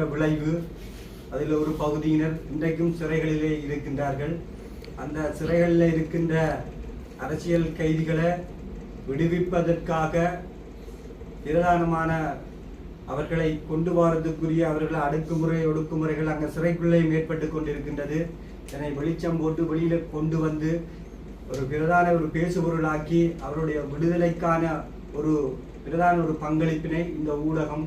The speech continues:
செய்து கொண்டிருக்கிறது. அதுல ஊடகவியலாளர்கள் என்றது பிரதான ஒரு பங்காளிகளாக இன்றைக்கும் இருக்கிறார்கள். அந்த அடிப்படையில தான் இந்த நிலக்ஷன் அவர்களுடைய பங்கும் இந்த தமிழருடைய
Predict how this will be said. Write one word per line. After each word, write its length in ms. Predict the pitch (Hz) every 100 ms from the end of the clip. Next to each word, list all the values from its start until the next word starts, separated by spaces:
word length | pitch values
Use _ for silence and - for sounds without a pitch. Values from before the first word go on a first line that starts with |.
| -
செய்து 200 | 147 151 135
கொண்டிருக்கிறது. 560 | 139 131 127 135 139 170 -
அதுல 200 | 131 139 143
ஊடகவியலாளர்கள் 800 | 165 160 156 151 147 143 139 135
என்றது 280 | 131 131 135 156 160 - -
பிரதான 360 | 135 151 151 151 151
ஒரு 120 | 143 139 143
பங்காளிகளாக 640 | 143 147 147 135 135 135 147 151
இன்றைக்கும் 380 | 135 160 147 135
இருக்கிறார்கள். 500 | 135 123 131 123 113 107 - - - - -
அந்த 140 | 156 160
அடிப்படையில 540 | 151 151 165 156 151 151
தான் 140 | 160 170 - - - - - 135
இந்த 160 | 135 147 135 - 120
நிலக்ஷன் 460 | 135 165 - 165 156
அவர்களுடைய 500 | 147 - 143 143 143 135 127 -
பங்கும் 400 | - 156 156 165 165 - - - - - - 135
இந்த 140 | 143 139 131 -
தமிழருடைய 540 | - 156 165 160 147